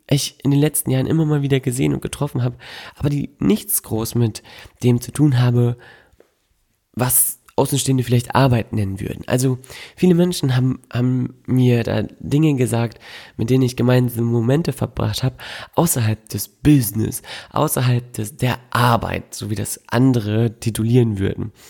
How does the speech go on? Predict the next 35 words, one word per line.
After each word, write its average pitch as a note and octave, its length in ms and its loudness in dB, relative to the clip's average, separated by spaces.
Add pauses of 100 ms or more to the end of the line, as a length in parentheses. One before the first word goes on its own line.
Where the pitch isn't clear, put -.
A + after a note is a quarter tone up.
(160)
außerhalb A#2+ 420 -2
des - 180 -10
Büros. G#2+ 520 -4 (1160)
Und A#2+ 480 0 (420)
das - 140 -4
waren C#3 120 6
Menschen, E3 380 2
mit D3 160 0
denen C#3 200 2
ich, C#3 300 -6 (600)
die A#2 140 2
ich A#2+ 100 0
vielleicht B2 320 0
über A2 140 -2
die, A2+ 260 -4 (400)
über A2+ 180 2
das, A#2 180 0
was - 140 -8
wir A2 80 -2
hier G#2+ 80 2
machen, G#2+ 280 -2
kennengelernt D#3 680 0
habe, D#3+ 180 0
also A2+ 180 -2
über G2+ 300 0 (540)
meinen G#2 320 2
Job - 240 0
als - 140 -6
Grafiker A2 760 -4
oder - 240 -10
als - 240 -12
Techniker A2+ 600 0 (360)
auf - 140 -14
den C3 160 2
Workshops - 880 0